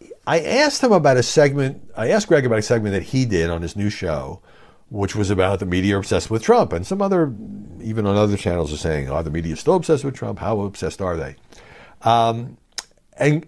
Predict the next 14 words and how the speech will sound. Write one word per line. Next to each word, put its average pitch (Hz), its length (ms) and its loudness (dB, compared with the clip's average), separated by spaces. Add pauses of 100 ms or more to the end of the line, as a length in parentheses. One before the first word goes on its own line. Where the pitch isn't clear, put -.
(120)
and 139 240 -2
Gutfeld 302 380 2
sort 247 200 4
of 185 80 2
owned 165 280 4
up 156 160 6
to 131 80 0
it. 117 60 0
He 117 80 0
says, 139 260 -2
"Well, 226 160 4
yeah, 285 300 6 (460)
I 165 140 6
admit 190 580 4